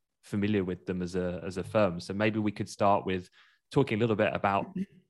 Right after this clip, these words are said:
who pimco are and what role they facilitate in an industry-wide sense, because to give it a career element, uh, I think would be, would be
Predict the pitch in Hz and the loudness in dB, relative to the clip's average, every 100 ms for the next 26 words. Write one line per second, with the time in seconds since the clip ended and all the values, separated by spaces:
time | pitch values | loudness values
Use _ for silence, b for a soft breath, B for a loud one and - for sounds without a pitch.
0 | _ - 113 - 117 101 107 98 104 95 | _ 0 2 2 0 0 4 6 8 6
1 | 90 98 95 104 101 92 92 90 - - | 4 0 0 4 6 6 0 -2 -6 -2
2 | 107 98 - 90 80 - 98 92 104 104 | 0 0 0 -2 -2 -4 -2 2 2 2
3 | 98 - 95 90 92 85 - 101 90 85 | -4 -8 -10 -6 -8 -8 -6 -4 -4 -6
4 | - - - - 98 - 87 - 90 101 | -12 -16 -18 -10 -6 -2 -4 -4 -8 -4
5 | 95 - - 98 98 92 87 104 98 92 | -2 -4 -4 0 2 2 0 0 0 2
6 | 95 - _ - - 92 90 - 90 87 | 0 -4 _ -16 -8 -4 -4 -4 -6 -6
7 | - 85 - - 90 90 | -6 -8 -8 -12 -8 -8